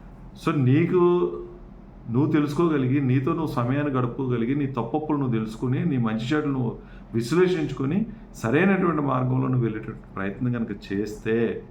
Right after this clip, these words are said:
ఖచ్చితంగా ఈ సమాజం నేను గుర్తిస్తుంది. ఎప్పుడు కూడా నిన్ను నువ్వు తక్కువ అంచనా వేసుకోవద్దు,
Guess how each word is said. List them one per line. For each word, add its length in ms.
ఖచ్చితంగా 400
ఈ 40
సమాజం 440
నేను 120
గుర్తిస్తుంది. 640
ఎప్పుడు 300
కూడా 360
నిన్ను 280
నువ్వు 160
తక్కువ 300
అంచనా 260
వేసుకోవద్దు, 600